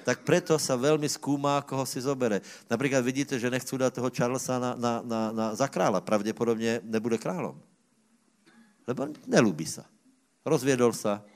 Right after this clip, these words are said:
a tí ľudia, ktorí držia hodnoty, na to povedia, že nie, chceme iný model, chceme iný vzor, chceme, chceme niečo, niečo iné. A, a ja vám poviem, tá Middletownová, to je skutočne vynikajúca ona osoba. Videli ste?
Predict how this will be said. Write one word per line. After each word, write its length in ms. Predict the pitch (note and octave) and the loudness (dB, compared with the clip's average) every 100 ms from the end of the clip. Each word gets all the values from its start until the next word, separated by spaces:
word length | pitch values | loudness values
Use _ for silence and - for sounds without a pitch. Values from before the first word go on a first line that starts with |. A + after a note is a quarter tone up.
| - | -18
a 480 | - G#2 G2 F#2+ F#2+ F#2+ - | -8 -2 0 0 0 -4 -4
tí 160 | C3+ | 0
ľudia, 280 | B2+ A#2 A#2 | 2 4 2
ktorí 280 | A2 A2+ G#2+ | 2 0 0
držia 280 | G#2 G2 G#2 | 0 0 0
hodnoty, 320 | G#2 G#2 G#2+ | 0 -2 -2
na 80 | G2 | -4
to 160 | G2+ F2+ | -4 -6
povedia, 400 | G2 F#2+ F#2 F#2 | -4 -2 0 0
že 240 | F2+ F2+ - - - - - | 0 -4 -6 -20 -12 -12 -6
nie, 160 | A2+ E2 - - | -4 -4 -6 -12
chceme 320 | - C3 G#2 | -4 0 0
iný 160 | F#2+ F#2 | -2 -2
model, 240 | F#2+ F2+ E2+ | 0 -2 -4
chceme 240 | - G#2 | -4 -2
iný 240 | G2 F#2 D#2+ | -2 -4 -4
vzor, 240 | F#2+ F#2 | -2 -4
chceme, 480 | - G#2 F2+ F2+ D#2 | -6 -8 -6 -8 -8
chceme 320 | - A2+ F2+ | -8 -8 -6
niečo, 400 | F#2+ F#2+ G2+ F#2 - - - | -6 -4 -2 -4 -6 -20 -8
niečo 240 | G#2+ G#2 G2+ | -4 -2 -2
iné. 160 | G2 G2 | -2 -2
A, 160 | G2 G2+ | -4 -6
a 120 | A#2 | -4
ja 80 | A2 | -2
vám 160 | G#2+ F#2+ | -2 -2
poviem, 320 | G#2 G2+ F#2 | -2 -2 -2
tá 160 | G2+ | -4
Middletownová, 800 | F#2+ G2 G2 F2+ F#2+ F2+ F2+ F2 | -2 -2 -4 -2 -2 -2 -2 -2
to 80 | - | -4
je 80 | F2+ | -8
skutočne 400 | - E2+ D#2+ E2 | -8 -10 -10 -8
vynikajúca 640 | E2 E2 E2 D#2+ - E2 | -8 -8 -8 -8 -8 -8
ona 240 | D#2 D2+ D#2 - | -8 -10 -12 -12
osoba. 320 | - D#2+ D#3+ _ _ - | -12 -12 -12 _ _ -12
Videli 240 | F3+ F3 | -4 -2
ste? 240 | - - | -4 -10